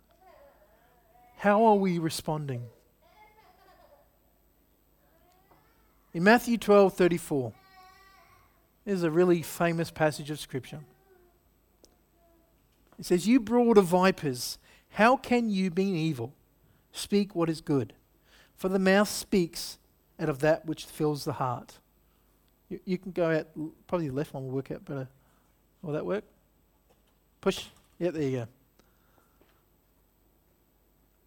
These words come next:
"You brood of vipers, how can you, being evil, speak what is good? For the mouth speaks out of that which fills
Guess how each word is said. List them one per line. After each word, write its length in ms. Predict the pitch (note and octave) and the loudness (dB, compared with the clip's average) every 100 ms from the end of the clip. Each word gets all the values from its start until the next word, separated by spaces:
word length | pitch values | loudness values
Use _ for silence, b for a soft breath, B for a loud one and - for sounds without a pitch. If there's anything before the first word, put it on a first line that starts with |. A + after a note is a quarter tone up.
| _ - | _ 2
"You 160 | G#3 | 2
brood 300 | G3 B3 B3+ | 6 6 8
of 60 | A3+ | 8
vipers, 460 | F#3+ G3+ G3 G3 | 6 4 4 -2
how 180 | F#3+ G#3 | 2 2
can 180 | G#3 A3+ | 2 -2
you, 160 | F#3 F3+ | -2 -2
being 220 | F3 E3 | -2 -2
evil, 260 | D#3+ D3 | -2 -4
speak 320 | C#3+ - D#3 D3 | -8 -4 -4 -2
what 140 | D3+ | -4
is 100 | D3 | -4
good? 340 | C#3+ C3 B2+ - b b | -4 -4 -4 -14 b b
For 120 | - | -6
the 80 | D#3 | -2
mouth 260 | D#3 E3 D#3+ | 2 2 0
speaks 420 | - F#3+ E3 - | -4 -6 -6 -6
out 120 | D3 | -4
of 120 | C#3 C3 | -4 -2
that 180 | C#3 | -4
which 140 | - - | -6 -14
fills 520 | - C#3+ B2+ A#2+ | -8 -6 -6 -10